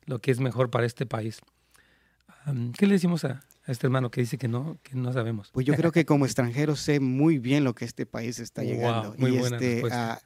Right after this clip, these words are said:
Speaker 2: las, eh, el, el socialismo que se está implementando aquí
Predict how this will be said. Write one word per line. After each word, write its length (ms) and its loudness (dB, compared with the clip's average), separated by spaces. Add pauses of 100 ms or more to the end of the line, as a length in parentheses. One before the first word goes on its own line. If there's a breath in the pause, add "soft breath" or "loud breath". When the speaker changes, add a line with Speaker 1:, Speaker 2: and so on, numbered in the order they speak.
Speaker 2:
las, 640 -6
eh, 440 -6
el, 140 -14
el 80 -8
socialismo 640 2
que 100 -10
se 80 -10
está 340 -8
implementando 840 -2
aquí 420 -2